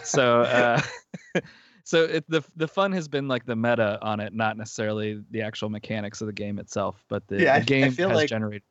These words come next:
Speaker 1: a bunch of fun.
Speaker 2: Yeah, I think that that game did really well on, uh, streaming platforms because of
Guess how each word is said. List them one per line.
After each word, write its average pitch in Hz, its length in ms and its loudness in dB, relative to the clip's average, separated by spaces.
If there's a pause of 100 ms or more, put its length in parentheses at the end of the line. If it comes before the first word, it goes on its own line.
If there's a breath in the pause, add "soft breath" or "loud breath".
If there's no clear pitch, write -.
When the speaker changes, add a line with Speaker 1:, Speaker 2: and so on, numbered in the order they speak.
Speaker 1:
a - 60 -20
bunch 95 140 -14
of 98 80 -12
fun. 98 280 -10 (480)
Speaker 2:
Yeah, - 180 0
I 156 40 2
think 151 240 -2
that 127 200 2 (100)
that 131 240 0
game 131 220 0
did 120 180 0
really 117 220 -2
well 113 560 2
on, 107 440 2
uh, - 300 -2
streaming 117 380 2
platforms 110 640 0
because 107 440 0
of 107 200 -2